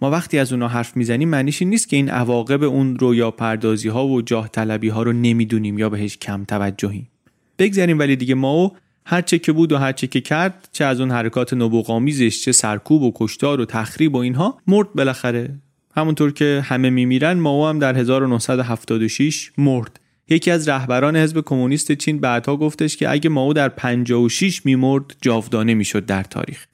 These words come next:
اگه شصت و شش می‌مرد، همچنان تاریخ به عنوان رهبر بزرگی ازش یاد می‌کرد که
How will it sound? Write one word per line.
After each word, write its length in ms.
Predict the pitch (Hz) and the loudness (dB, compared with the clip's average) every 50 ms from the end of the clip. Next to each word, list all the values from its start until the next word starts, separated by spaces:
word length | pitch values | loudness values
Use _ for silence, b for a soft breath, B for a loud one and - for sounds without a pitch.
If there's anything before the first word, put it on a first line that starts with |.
| _ _ _ _ _ - | _ _ _ _ _ -2
اگه 220 | 156 156 180 196 | -2 0 0 0
شصت 400 | - - 156 147 135 - - - | 0 0 0 -2 -2 -2 -2 -2
و 60 | 139 | 0
شش 360 | 131 - 196 202 190 - - | 0 0 0 -2 -2 0 2
می‌مرد، 420 | 170 160 156 151 143 139 135 135 - | 2 2 4 4 2 2 0 0 -2
همچنان 600 | - 139 135 131 - - 135 139 143 156 160 156 - _ _ _ _ _ - | -2 -2 -2 -2 -2 -2 0 0 0 0 -2 -4 -8 _ _ _ _ _ -4
تاریخ 460 | - 131 127 131 147 165 165 - - | -2 0 2 2 2 2 2 0 -2
به 80 | - 127 | -2 0
عنوان 340 | 127 123 123 127 131 139 147 | 0 2 0 0 0 0 0
رهبر 540 | 139 135 120 113 110 - - 127 135 139 | 0 0 -2 -4 -4 -4 -2 0 0 0
بزرگی 540 | 135 123 123 120 113 131 147 160 151 156 151 | 2 2 2 2 4 4 2 4 4 4 2
ازش 360 | 143 139 131 135 135 - - | 2 2 2 0 -2 -2 -2
یاد 260 | 135 127 123 120 - 123 | 0 0 0 -2 -2 -4
می‌کرد 400 | 120 117 - 120 117 113 - - | -6 -4 -2 -2 -2 -4 -6 -6
که 420 | - 113 110 110 110 110 117 | -4 -2 -2 -2 -4 -6 -10